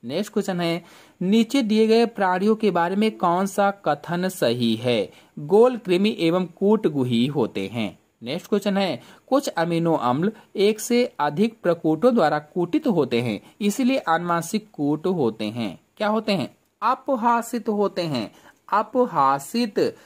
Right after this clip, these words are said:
और नेक्स्ट क्वेश्चन है, समसूत्री विभाजन की किस अवस्था में दोनों अर्धगुणसूत्र एक दूसरे से पृथक होकर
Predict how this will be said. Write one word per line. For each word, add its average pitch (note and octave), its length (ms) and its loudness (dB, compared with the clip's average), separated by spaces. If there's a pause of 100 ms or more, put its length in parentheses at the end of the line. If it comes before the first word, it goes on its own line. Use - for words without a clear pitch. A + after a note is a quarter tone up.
(260)
और A2+ 300 0
नेक्स्ट C#3+ 340 -2
क्वेश्चन G#3+ 280 0
है, E3 280 0 (220)
समसूत्री A#3+ 540 0
विभाजन G3 420 -2
की G#3+ 140 -4 (160)
किस D4 200 -2
अवस्था E3 380 0
में G#2+ 200 -4 (260)
दोनों A3+ 600 2 (120)
अर्धगुणसूत्र E3 840 2 (280)
एक F#3+ 220 0
दूसरे G3 340 0
से F#3+ 180 0
पृथक F3 360 -4
होकर D3 320 2